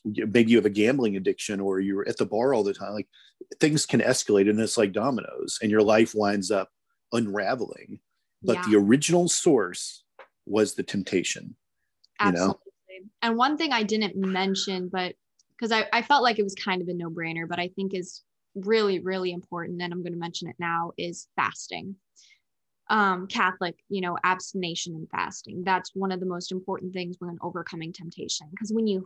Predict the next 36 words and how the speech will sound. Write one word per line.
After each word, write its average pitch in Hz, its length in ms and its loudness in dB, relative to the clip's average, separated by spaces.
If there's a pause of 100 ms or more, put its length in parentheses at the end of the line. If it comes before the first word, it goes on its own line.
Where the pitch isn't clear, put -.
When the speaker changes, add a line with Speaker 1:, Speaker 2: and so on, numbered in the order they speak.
(120)
Speaker 2:
fast, 170 580 -2 (400)
you're 208 180 0
putting 226 300 2
your 196 100 2
body 180 380 0
in 165 100 -8
check, 160 300 -8 (140)
and 196 100 -2
you're 190 140 0
like, 185 220 0
"No, 214 460 2 (280)
we're 240 120 -2
not 240 200 0
gonna 233 180 -2
have 196 200 2
this 196 180 -4
thing 185 240 -4
because 185 320 -6
you 175 260 -4
want 170 320 -4
it. - 220 -14
We 190 100 -4
don't 185 240 -4
need 220 380 0
it." 240 240 -4 (320)
And 214 180 -2
so 208 220 2
in 202 140 -2
a 196 60 0
way, 190 220 0
you're 190 200 0
gaining 196 340 -2
control 180 500 -6
over 185 180 -6
your 170 180 -6
bodily 170 480 -4